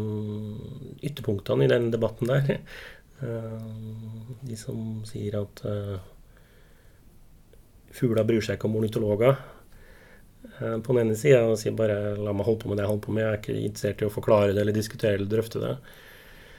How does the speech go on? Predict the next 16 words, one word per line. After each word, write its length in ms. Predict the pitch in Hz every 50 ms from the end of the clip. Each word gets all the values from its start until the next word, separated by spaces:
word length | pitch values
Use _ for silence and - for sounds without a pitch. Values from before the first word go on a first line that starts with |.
| - - -
Eller 180 | - 165 170 165
den 100 | 156 156
andre 240 | 147 131 113 120 127
enden, 300 | 127 120 113 113 110 113 110 - - 147
eh, 500 | 147 139 123 123 117 117 113 113 110 113 117 117 117 117 117 117 117 117 117 113 120 - - - - - - - - - - - _ - - - - - - -
hvor 460 | - 127 113 110 113 117 120 123 123 -
jeg 1400 | - - - - - - - - - - - - - - - - - - - - - - - - - - - -
ser 1200 | - - - - - - - - - - - - - - - - - 110 107 107 107 107 107 107 104 107
at, 240 | 104 104 - - -
eh, 480 | 110 104 104 101 101 101 101 101 101 104 104 - - - - - - -
både 140 | - 101 95
for 100 | - 117
min 140 | 135 151
egen 200 | 135 117 104 101
del 220 | 110 123 139 139 131
og 480 | 123 117 113 110 110 107 107 110 -